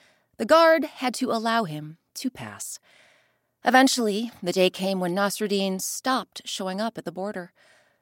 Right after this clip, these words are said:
But even though the guard no longer laid eyes on him,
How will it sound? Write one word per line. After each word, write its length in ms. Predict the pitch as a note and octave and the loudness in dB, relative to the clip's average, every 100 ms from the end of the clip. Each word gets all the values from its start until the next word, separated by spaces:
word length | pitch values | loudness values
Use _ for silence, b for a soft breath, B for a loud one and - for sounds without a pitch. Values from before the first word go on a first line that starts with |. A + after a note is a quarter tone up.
| b b | b b
But 120 | G4 | -6
even 160 | B4+ C5 | -4 -4
though 100 | A#4 | -2
the 80 | G4 | 2
guard 360 | E4 D4+ C4 | 4 4 4
no 160 | C#4 C#4+ | 2 4
longer 420 | C4+ C4 A#3+ F3 | 4 4 4 0
laid 300 | F#3 A3 G3 | 0 0 0
eyes 340 | G#3 A4+ A#4+ | 0 -2 -6
on 160 | D3 B2 | -6 -8
him, 300 | B2 A#2+ A#2+ | -10 -12 -14